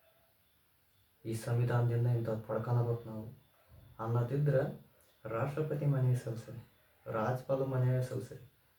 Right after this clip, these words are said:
ರಾಷ್ಟ್ರಪತಿ ಮನವಿ ಸಲ್ಲಿಸ್ರಿ, ಮುಖ್ಯಮಂತ್ರಿ ಮನವಿ ಸಲ್ಲಿಸ್ರಿ. ಪ್ರಧಾನಮಂತ್ರಿ ಮನವಿ ಸಲ್ಲಿಸ್ರಿ, ಹೈಕೋರ್ಟಿಗೆ ಮನವಿ ಸಲ್ಲಿಸ್ರಿ, ಸುಪ್ರೀಂ ಕೋರ್ಟಿಗೆ ಮನವಿ ಸಲ್ಲಿಸ್ರಿ. ಅದು ಸರಿಯಾದ ದಾರಿ. ಅದನ್ನ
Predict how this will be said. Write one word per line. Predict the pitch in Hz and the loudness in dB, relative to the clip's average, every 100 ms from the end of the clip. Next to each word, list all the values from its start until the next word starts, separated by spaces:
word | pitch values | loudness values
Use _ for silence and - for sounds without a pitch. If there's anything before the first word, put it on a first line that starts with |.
| - | -6
ರಾಷ್ಟ್ರಪತಿ | 113 117 117 127 123 127 | -2 -2 -2 -4 -2 0
ಮನವಿ | 123 120 117 | 2 2 -2
ಸಲ್ಲಿಸ್ರಿ, | - - - - - _ _ _ _ | -4 -8 -10 -18 -20 _ _ _ _
ಮುಖ್ಯಮಂತ್ರಿ | 120 117 135 127 127 131 | -8 -4 0 0 2 2
ಮನವಿ | 123 120 120 | 2 2 0
ಸಲ್ಲಿಸ್ರಿ. | - - - - - - _ _ _ _ - - - - | -2 -6 -10 -14 -16 -18 _ _ _ _ -20 -20 -20 -8
ಪ್ರಧಾನಮಂತ್ರಿ | 113 113 131 127 123 123 120 | -2 2 4 4 4 4 2
ಮನವಿ | 117 117 120 117 | 2 2 0 0
ಸಲ್ಲಿಸ್ರಿ, | 113 113 - 120 - _ _ _ _ _ _ _ _ | -4 -8 -12 -16 -16 _ _ _ _ _ _ _ _
ಹೈಕೋರ್ಟಿಗೆ | 107 127 143 135 127 131 | 0 2 2 2 2 4
ಮನವಿ | 123 120 120 117 | 4 4 2 0
ಸಲ್ಲಿಸ್ರಿ, | 113 110 123 120 - _ _ _ _ _ - | -6 -8 -12 -14 -18 _ _ _ _ _ -14
ಸುಪ್ರೀಂ | 123 120 127 123 | -10 -2 0 2
ಕೋರ್ಟಿಗೆ | 120 117 123 | 0 0 0
ಮನವಿ | 110 110 110 - | 0 -2 -4 -8
ಸಲ್ಲಿಸ್ರಿ. | - - 131 123 _ _ _ _ _ _ _ _ _ _ _ _ _ _ _ - | -14 -16 -20 -20 _ _ _ _ _ _ _ _ _ _ _ _ _ _ _ -8
ಅದು | 117 120 - | -4 -4 -2
ಸರಿಯಾದ | 123 120 120 113 110 | 0 4 4 4 0
ದಾರಿ. | 110 107 107 - _ _ _ _ _ _ _ _ _ _ _ _ _ _ _ - | -4 -6 -8 -12 _ _ _ _ _ _ _ _ _ _ _ _ _ _ _ -10
ಅದನ್ನ | 113 117 | -2 0